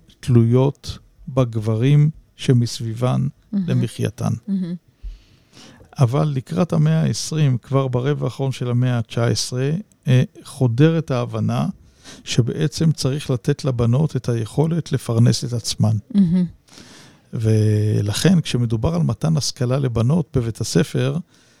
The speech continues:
Speaker 1: חוץ ממה שלמדו הבנים, הרי בנות לא למדו בכל זאת עדיין לימודי
Speaker 2: כן.
Speaker 1: קודש מתקדמים, הם למדו תפילה, הם למדו תנ"ך,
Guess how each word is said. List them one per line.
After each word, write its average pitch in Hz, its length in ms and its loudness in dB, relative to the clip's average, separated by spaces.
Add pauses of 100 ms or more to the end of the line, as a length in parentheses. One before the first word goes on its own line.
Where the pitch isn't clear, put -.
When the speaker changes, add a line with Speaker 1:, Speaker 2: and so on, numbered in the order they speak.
(300)
Speaker 1:
חוץ - 420 2
ממה 135 240 0
שלמדו 123 500 0
הבנים, 143 500 4 (1160)
הרי 113 180 4
בנות 113 340 -4
לא 117 120 0
למדו 107 260 -4
בכל 110 320 2
זאת - 200 -10
עדיין 113 260 4
לימודי 107 160 0 (140)
Speaker 2:
כן. 95 100 4
Speaker 1:
קודש 113 380 -8
מתקדמים, 127 560 2
הם 117 140 -4
למדו 101 240 -8
תפילה, 170 500 -2
הם 64 120 -2
למדו - 240 -8
תנ"ך, - 540 -8